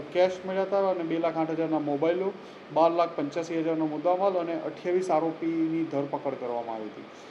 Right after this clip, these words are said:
અને ચોથી જગ્યાએથી બાર હજાર છસો સિત્તેર કેશ, સત્તાવન હજારના મોબાઈલ અને આઠ આરોપીની કુલ પોલીસ દ્વારા પચીસ લાખથી વધુનો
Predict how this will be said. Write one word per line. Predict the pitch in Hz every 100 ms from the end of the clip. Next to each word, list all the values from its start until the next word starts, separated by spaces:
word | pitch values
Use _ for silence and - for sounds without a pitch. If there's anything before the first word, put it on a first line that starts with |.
| - -
અને | 151 156 170 160
ચોથી | 165 214 202
જગ્યાએથી | 180 170 180 180
બાર | 160 165 170 170 160 - 151
હજાર | 170
છસો | 165 160 - 170
સિત્તેર | - 156 - 180 160 156 -
કેશ, | 165 180 - 160
સત્તાવન | 156 - 170 165 160 156
હજારના | 160 156
મોબાઈલ | 143 139 156 190 - - - -
અને | 165
આઠ | 175 175 170
આરોપીની | 160 156 151 143 139 - - - - -
કુલ | 214 220 208
પોલીસ | 190 202
દ્વારા | 185 202 196
પચીસ | 196 170 - 196 -
લાખથી | 175 175 - -
વધુનો | 185 160 147 165